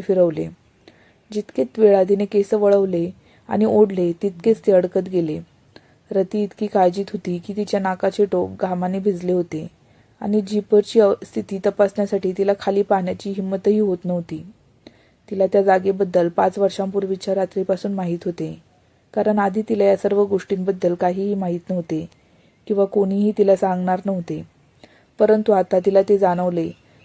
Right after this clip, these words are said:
ती सांगू शकत होती की तिच्या खालच्या माणसाचे शरीर कडक झाले होते. रतीला काही बोलायचे होते, पण ते बोलू शकली नाही.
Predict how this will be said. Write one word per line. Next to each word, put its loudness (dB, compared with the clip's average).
ती 0
सांगू 2
शकत 2
होती -2
की -6
तिच्या 0
खालच्या -2
माणसाचे -2
शरीर 0
कडक 0
झाले -4
होते. -4
रतीला 2
काही 0
बोलायचे 2
होते, 0
पण -4
ते 2
बोलू 0
शकली -4
नाही. -6